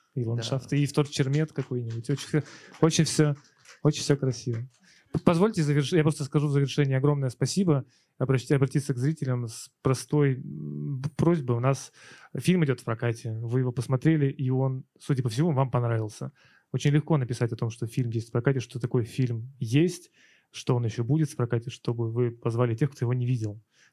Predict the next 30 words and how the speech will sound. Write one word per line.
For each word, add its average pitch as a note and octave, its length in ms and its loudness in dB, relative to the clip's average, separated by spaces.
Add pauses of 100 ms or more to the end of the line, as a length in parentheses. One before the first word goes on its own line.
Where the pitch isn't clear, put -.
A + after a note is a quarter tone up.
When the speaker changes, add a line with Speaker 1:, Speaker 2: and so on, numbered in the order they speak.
Speaker 1:
Ну, A#2 100 -6
у A2+ 40 0
нас, A#2 160 0
например, A#2+ 320 -2
би-, C3+ 280 -2
м, D3+ 160 -2 (140)
прорекламирую C#3+ 520 4
на B2 60 0
всякий B2 200 -6
случай, F#3 220 0
завтра A#2+ 260 0
два A#2+ 140 0
показа A#2 360 -2
этого A2 160 -6
фильма A#2 200 -4
в A2+ 40 -2
этом A#2 160 -4
зале A#2 220 0
будет. D3 300 -2 (1040)
Зовите D3 360 0
людей B2+ 200 -2
смотреть A#2 340 0
хорошее A2+ 380 0
кино. G2+ 260 -10 (200)
Это A#2 320 0 (180)
простая C3 300 2
просьба, C#3+ 360 2
простая A#2 360 0
поддержка, A#2+ 440 -2
просто A2+ 460 -8